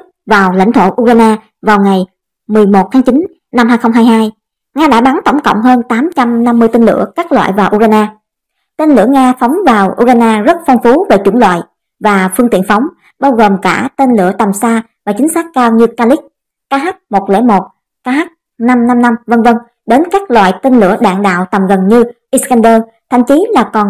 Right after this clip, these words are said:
có cả tên lửa phòng không như S ba trăm để tấn công các mục tiêu mặt đất. Hãng tin Ukreinform dẫn lời ông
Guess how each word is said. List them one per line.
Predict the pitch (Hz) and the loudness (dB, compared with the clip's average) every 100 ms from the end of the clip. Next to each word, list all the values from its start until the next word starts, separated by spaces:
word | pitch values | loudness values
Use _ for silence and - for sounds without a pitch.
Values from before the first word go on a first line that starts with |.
| 202 | -2
có | 247 392 | -2 -2
cả | - 180 214 - | -6 -8 -8 -4
tên | 277 254 | 0 2
lửa | - - | 2 -2
phòng | 202 | -4
không | 247 233 | -2 2
như | 240 233 240 _ - | 4 2 0 _ -4
S | 285 - | -4 -2
ba | 240 | -4
trăm | 240 233 220 _ _ _ | 0 -2 -4 _ _ _
để | 240 | 0
tấn | 247 330 320 | 2 0 0
công | 262 240 | 0 0
các | 320 359 _ | -6 -8 _
mục | 220 208 - | -2 -2 2
tiêu | 254 | 2
mặt | 208 208 | 2 0
đất. | 262 - _ _ _ _ _ _ _ _ _ _ _ _ | -2 -2 _ _ _ _ _ _ _ _ _ _ _ _
Hãng | - 208 247 | -8 -4 0
tin | 285 254 247 | 2 4 2
Ukreinform | 233 277 254 247 240 220 | 0 0 -2 2 2 2
dẫn | 208 202 254 | 0 0 2
lời | 214 | 0
ông | 196 | 0